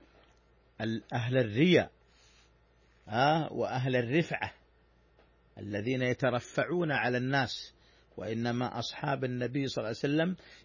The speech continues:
يطلبون الدليل للعلم. ومنها أيضًا من الفوائد جواز الرقية من العين والحمى،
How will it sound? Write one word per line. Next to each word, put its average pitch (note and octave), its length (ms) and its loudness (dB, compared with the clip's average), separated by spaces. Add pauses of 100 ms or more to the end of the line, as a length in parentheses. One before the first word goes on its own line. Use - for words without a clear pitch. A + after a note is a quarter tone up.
يطلبون A#2+ 680 0
الدليل A2 680 4
للعلم. G2+ 680 4 (2250)
ومنها D3+ 760 6
أيضًا C3+ 260 6
من B2+ 280 2
الفوائد A#2+ 680 2
جواز A#2 600 2
الرقية C#3 680 2 (360)
من A2+ 240 4
العين B2 540 4
والحمى، D3+ 600 0